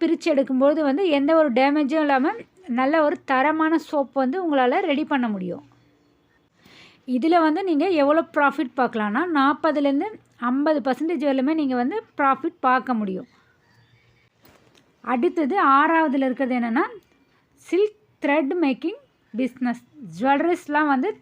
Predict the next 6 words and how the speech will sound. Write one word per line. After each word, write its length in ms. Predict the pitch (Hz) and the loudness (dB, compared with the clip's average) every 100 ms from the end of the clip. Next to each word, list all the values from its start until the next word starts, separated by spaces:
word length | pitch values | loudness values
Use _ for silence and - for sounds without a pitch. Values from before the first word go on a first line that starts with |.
| - | -4
த்ரெட்ல 320 | 285 233 311 294 | -2 0 0 2
வந்து 200 | 262 403 466 | 0 -2 -4
மேக் 180 | 302 320 - | -2 -2 -2
பண்றது. 420 | 262 220 214 175 190 - _ _ _ _ _ _ - _ _ _ _ - | -4 -2 -4 -6 -10 -16 _ _ _ _ _ _ -20 _ _ _ _ -8
இதுக்கு 300 | 262 330 330 | -4 -4 0
வந்து 180 | 294 | 0